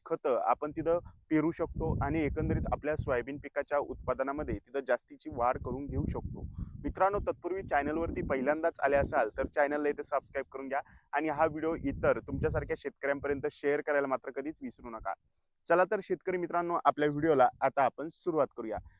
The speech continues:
शेतकरी मित्रांनो, एकंदरीत जर आपण विचार केला की बाबा आपलं सोयाबीन पिकाच्या खत व्यवस्थापनाबद्दल आणि सोयाबीन पिकाबद्दल, सोयाबीन हे जे पीक आहे तर हे तेलवर्गीय पीक आहे आणि एकंदरीत सोयाबीन हे जे पीक आहे तर हे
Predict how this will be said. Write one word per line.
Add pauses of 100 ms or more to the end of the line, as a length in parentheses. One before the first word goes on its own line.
(220)
शेतकरी
मित्रांनो,
एकंदरीत
जर
आपण
विचार
केला
की
बाबा
आपलं
सोयाबीन
पिकाच्या (120)
खत
व्यवस्थापनाबद्दल
आणि
सोयाबीन
पिकाबद्दल, (440)
सोयाबीन
हे
जे (120)
पीक
आहे (120)
तर
हे (360)
तेलवर्गीय
पीक
आहे
आणि
एकंदरीत (120)
सोयाबीन
हे
जे (120)
पीक
आहे
तर
हे